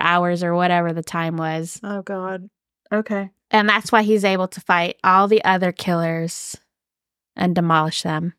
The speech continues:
Speaker 1: and then
Speaker 2: Okay.
Speaker 1: walk out of the building alive the next morning.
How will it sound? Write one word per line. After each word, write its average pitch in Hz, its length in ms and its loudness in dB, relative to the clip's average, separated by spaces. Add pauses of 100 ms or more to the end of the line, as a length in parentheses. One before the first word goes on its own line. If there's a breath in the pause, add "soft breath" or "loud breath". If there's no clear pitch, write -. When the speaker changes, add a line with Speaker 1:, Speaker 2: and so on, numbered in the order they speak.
(120)
Speaker 1:
and 185 180 2
then 180 100 2
Speaker 2:
Okay. 175 40 2
Speaker 1:
walk 170 220 4
out 170 120 4
of 165 60 0
the 170 80 -2
building 160 320 -2
alive 156 300 -4
the 151 100 -4
next 156 240 -8
morning. 156 280 -4